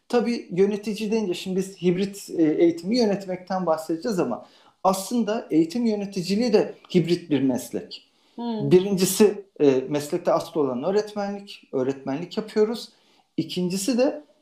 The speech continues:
Speaker 1: bir bina sorumluluğumuz, insan sorumluluğumuz var. Yani idari boyutta bir görev. Bu noktada bu ikisinin birleşimiyle gerçekleşen bir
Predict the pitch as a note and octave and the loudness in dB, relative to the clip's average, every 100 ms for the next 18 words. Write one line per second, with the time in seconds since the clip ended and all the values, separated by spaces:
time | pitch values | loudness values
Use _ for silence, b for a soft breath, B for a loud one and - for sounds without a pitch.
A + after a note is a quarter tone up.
0 | _ _ D#3+ C4 B3+ - _ C#3 B2+ D#3 | _ _ 4 4 4 -8 _ -2 2 6
1 | F#3+ C4 C4 G#3 F#3 E3+ D#3 C#3+ C#3 C3 | 8 6 4 2 2 2 0 2 2 0
2 | C3+ - - D#3 C#3+ F#3 G#3+ - A3 G#3+ | -6 -10 -6 -4 -2 0 0 0 0 0
3 | G#3+ G#3+ G#3+ G#3+ G3+ A#3 A#3 E3+ F#3+ A3 | 0 0 0 -2 0 -2 -2 2 2 2
4 | B B _ F3+ D#3+ F#3 G3 A#3 G3+ G3+ | B B _ 2 4 4 4 2 4 4
5 | F3+ - F3 D3 D3 D3 - _ C#3 C#3 | 4 2 2 4 2 0 -14 _ -2 -2
6 | B2+ A2+ - _ - B3+ A#3 - A3 A3+ | 0 -4 -4 _ -4 -2 -2 -2 -2 0
7 | A#3 A3+ - - A#3 C4 G#3+ A3 A3 - | -2 -4 -6 -6 -2 0 -2 0 -2 0
8 | A#3 C4 A#3 D#3+ - _ - D3 D3 D3+ | 2 4 4 2 -2 _ -2 0 0 -4
9 | C#3+ C#3 - C3+ C3+ C3+ C3 - | -4 -4 -2 -2 0 -2 -4 -14